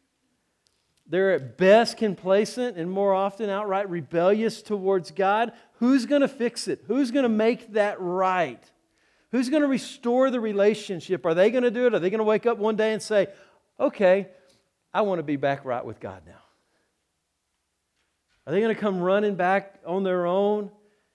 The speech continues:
No. Who's gonna make it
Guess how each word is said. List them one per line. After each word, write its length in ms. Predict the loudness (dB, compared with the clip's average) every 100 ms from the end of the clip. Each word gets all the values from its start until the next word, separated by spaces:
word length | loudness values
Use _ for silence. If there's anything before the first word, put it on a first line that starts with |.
| _ _ _ _ _ _ _ _ _ _
No. 580 | -8 -2 2 6 6 4
Who's 340 | 2 2 2 2
gonna 200 | 0 2
make 440 | 2 2 2 0
it 260 | -2 -2